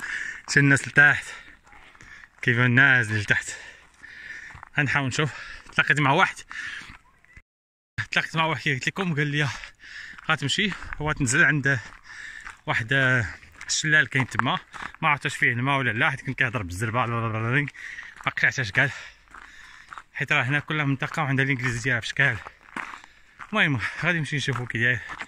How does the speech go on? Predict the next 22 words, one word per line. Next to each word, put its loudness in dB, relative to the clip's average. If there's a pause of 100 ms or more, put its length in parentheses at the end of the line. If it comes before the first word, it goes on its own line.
(340)
ونكتشفوه -4
مع 0
بعضنا، -2
حتى -4
انا 2
كنكتشف -6
معكم. -4 (2000)
غتسمعوا 4 (1160)
واحد 2
الشلال 6
كاين 6
لتحت، 4 (920)
ما 4
عرفتش 2
غادي 2
يبان 6
لكم 6
ولا 6
لا، 2 (1120)
الصوت 2
ديالو 4
عاطي 4